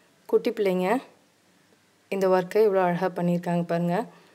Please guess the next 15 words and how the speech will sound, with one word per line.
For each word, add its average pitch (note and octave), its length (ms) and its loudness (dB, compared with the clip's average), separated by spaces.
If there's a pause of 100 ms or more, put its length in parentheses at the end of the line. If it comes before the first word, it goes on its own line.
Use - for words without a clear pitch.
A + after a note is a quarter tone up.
(400)
இது G3 180 4
ஒரு F#3 180 0
சண்டே F#3 300 0
ஸ்கூல்ல F#3 340 0
சொல்லி E3+ 240 -4
கொடுத்தேன். E3+ 340 -4 (540)
Next F#3 320 -2
week G3+ 220 2
அந்த F#3 180 -4
பிள்ளைங்க F3 300 0 (880)
அவங்களோட F#3 360 -2 (240)
creativity F#3 540 -2
use F3 120 -4 (100)
பண்ணி F3+ 220 0 (560)
அழகா F3 260 -2